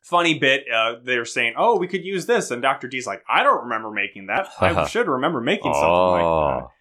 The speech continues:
Speaker 1: So there, there's some good jokes in the, the movie.
Speaker 2: There were, yeah. Throughout.
Speaker 1: So they gather up all of the characters 'cause they were like, "We don't wanna lose our pet Perry.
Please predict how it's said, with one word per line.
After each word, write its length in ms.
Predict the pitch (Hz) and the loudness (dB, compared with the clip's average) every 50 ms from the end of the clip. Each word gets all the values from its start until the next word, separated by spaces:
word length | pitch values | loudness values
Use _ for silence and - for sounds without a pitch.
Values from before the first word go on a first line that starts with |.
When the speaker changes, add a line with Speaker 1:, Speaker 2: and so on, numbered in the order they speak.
| _ _ - | _ _ -4
Speaker 1:
So 160 | - 277 277 | -2 0 0
there, 180 | 277 302 302 269 269 | 0 0 -2 0 0
there's 200 | 349 359 339 339 | 0 2 2 2
some 160 | 349 339 285 | 0 0 2
good 200 | - 320 294 226 | 2 2 2 2
jokes 440 | - 202 180 165 147 131 - - - | 0 2 2 2 2 2 -2 -8 -10
in 140 | 135 131 123 | -10 -8 -4
the, 280 | 120 117 113 113 123 - | -2 0 0 0 -2 -2
the 80 | - 135 | -2 -4
movie. 280 | 135 123 113 107 117 | -2 -4 -4 -4 0
Speaker 2:
There 160 | 113 127 143 156 | 4 4 4 4
were, 360 | 175 311 311 285 - 82 78 | 2 2 2 2 2 2 2
yeah. 320 | 82 101 107 78 65 62 - - _ _ _ _ _ _ _ _ _ _ - | 2 2 2 2 0 -4 -8 -16 _ _ _ _ _ _ _ _ _ _ -6
Throughout. 280 | 95 98 110 113 95 | -4 0 0 0 0
Speaker 1:
So 160 | 78 - 139 135 | 0 0 0 2
they 120 | 151 151 | 2 0
gather 340 | 147 170 170 190 196 190 190 | 2 2 2 2 2 2 0
up 100 | 180 180 - | 0 0 2
all 260 | 156 165 170 175 190 | 2 4 4 4 4
of 60 | 190 185 | 2 -2
the 80 | 185 180 | -6 -4
characters 960 | - 185 165 151 151 156 156 - 160 156 156 151 156 151 147 - - - _ _ _ _ _ _ _ _ - | 0 0 2 2 2 0 -2 -4 -4 -4 -4 -4 -6 -10 -12 -14 -16 -16 _ _ _ _ _ _ _ _ -6
'cause 180 | 147 139 135 | -4 -4 0
they 160 | 139 139 135 131 143 160 | 2 2 2 2 -2 -6
were 160 | 156 147 135 | -4 -2 0
like, 240 | 131 123 123 120 135 | 2 2 0 0 0
"We 100 | 151 160 | 0 2
don't 120 | 170 170 | 2 4
wanna 200 | 165 160 156 151 | 2 2 0 0
lose 240 | 143 147 143 143 143 | -2 0 -2 0 0
our 160 | 139 127 120 | 0 -2 -2
pet 320 | - - 156 135 - - - | -2 -2 0 0 -2 -2 -8
Perry. 640 | - 143 127 123 120 117 117 113 113 113 120 123 | -4 -2 0 0 0 0 0 -2 -2 -6 -8 -14